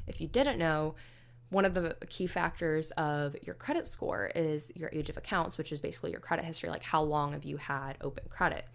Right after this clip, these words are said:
And since I've had it since twenty sixteen, 'cause that's when my student loan started, um, I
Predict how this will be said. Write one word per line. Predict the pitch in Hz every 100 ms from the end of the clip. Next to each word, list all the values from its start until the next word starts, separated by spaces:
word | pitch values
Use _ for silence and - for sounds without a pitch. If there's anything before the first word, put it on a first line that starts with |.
| - - - -
And | 175 156 170
since | 156
I've | - 175 165
had | - 160
it | 156 147
since | - 151
twenty | - 160 147 147 143 160 -
sixteen, | - - - - 196 190 185
'cause | - -
that's | -
when | 175
my | 170
student | - - -
loan | 180
started, | 180 - 147 151 147 - - - - - -
um, | 170 147 85 92 208 - -
I | 170 160 156